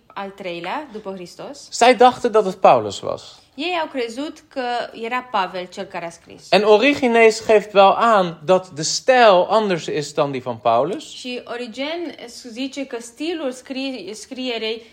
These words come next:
Speaker 1: este altfel decât scrie de obicei Pavel.
Speaker 2: Maar toch dacht hij dat het Paulus was.
Speaker 1: Dar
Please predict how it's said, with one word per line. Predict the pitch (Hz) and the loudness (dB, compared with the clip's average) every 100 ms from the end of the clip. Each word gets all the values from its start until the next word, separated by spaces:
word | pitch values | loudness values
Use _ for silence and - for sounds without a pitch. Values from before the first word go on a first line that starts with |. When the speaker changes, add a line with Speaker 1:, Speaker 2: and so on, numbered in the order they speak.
| _ | _
Speaker 1:
este | 220 220 254 | -16 -10 -8
altfel | - 247 277 - 196 202 220 | -4 -4 -4 -8 -8 -8 -8
decât | 214 214 220 | -10 -8 -12
scrie | - - 247 233 220 | -12 -16 -14 -8 -6
de | 202 | -6
obicei | 196 - 208 | -10 -12 -10
Pavel. | 180 151 - - | -10 -14 -16 -6
Speaker 2:
Maar | 165 | -2
toch | 175 262 160 | 4 4 6
dacht | 226 - | 4 4
hij | 226 | 4
dat | 214 | 4
het | 190 | 4
Paulus | - 127 104 101 | 4 4 4 -2
was. | 101 95 - - - | -4 -4 -6 -16 -12
Speaker 1:
Dar | 208 | -14